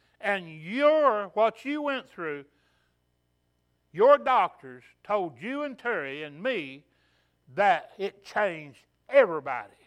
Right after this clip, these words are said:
Did it, didn't it, Terry? It changed everybody, the staff, staff and everybody there,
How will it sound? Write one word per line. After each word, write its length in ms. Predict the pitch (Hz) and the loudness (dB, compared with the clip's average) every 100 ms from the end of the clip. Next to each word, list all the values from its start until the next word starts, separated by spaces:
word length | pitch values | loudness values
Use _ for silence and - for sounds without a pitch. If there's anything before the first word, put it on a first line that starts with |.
| _ _ | _ _
Did 180 | 151 202 | -6 -4
it, 240 | 214 _ 160 | -4 _ -12
didn't 180 | 208 | -8
it, 120 | 226 214 | -8 -4
Terry? 320 | 240 262 262 _ _ _ _ _ _ | 0 0 -2 _ _ _ _ _ _
It 160 | - 180 | -16 -16
changed 400 | - 214 185 139 _ | -8 -8 -8 -14 _
everybody, 600 | 220 285 220 165 147 131 135 | 6 6 6 -2 -4 -4 -8
the 120 | 135 | -14
staff, 440 | - - 269 277 262 _ _ _ _ | -16 2 4 4 -4 _ _ _ _
staff 380 | - 254 285 269 - | -10 -2 0 0 -2
and 100 | 202 | -4
everybody 500 | 262 247 185 170 147 | -2 -2 -2 -2 -4
there, 280 | 151 180 | -2 -4